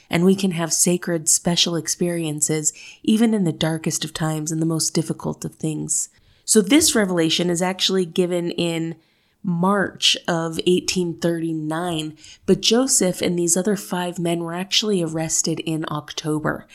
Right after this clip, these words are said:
And there were several things that led up to this arrest. There was the Battle of Crooked River, there was the Haun's Mill Massacre, and just all the persecution from the Missourians. It's interesting, the Missourians'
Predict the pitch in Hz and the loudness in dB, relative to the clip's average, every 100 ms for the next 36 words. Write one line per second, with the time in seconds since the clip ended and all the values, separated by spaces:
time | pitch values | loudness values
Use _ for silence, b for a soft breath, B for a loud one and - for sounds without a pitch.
0 | B B - 185 196 196 196 - 269 262 | B B 0 4 4 4 2 2 0 0
1 | 208 170 - 165 156 - 160 160 156 156 | 0 0 0 0 -2 -4 -4 -2 -2 -2
2 | 160 151 - - 196 185 196 185 190 190 | -4 -6 -8 -6 -2 0 0 0 0 0
3 | 190 - - b b b _ - 175 170 | 0 -2 -4 b b b _ -4 -2 0
4 | 190 175 185 190 180 - 165 156 165 - | -2 0 0 0 -2 -2 -4 -2 -4 0
5 | 196 196 202 196 B B B B 175 170 | 0 0 -4 -6 B B B B 0 2
6 | 165 165 156 151 - 180 180 175 165 156 | 2 0 -2 -4 -2 -2 0 0 0 2
7 | 170 165 - - 175 170 170 B B B | 0 0 -2 -2 -4 -4 -8 B B B
8 | - 180 196 - 180 214 214 202 180 151 | 0 4 4 2 2 2 2 -2 -4 -2
9 | 147 - 170 165 - 156 151 - b b | -4 -4 -2 0 0 -2 -6 -12 b b
10 | - 175 175 170 160 156 165 165 165 160 | -8 -8 -6 -6 -6 -4 -4 -4 -8 -8
11 | 160 - B B B 156 196 190 190 - | -8 -10 B B B 4 6 6 4 2
12 | 165 165 165 165 180 175 175 165 165 156 | 2 2 0 0 0 0 -2 -2 0 0
13 | - | -2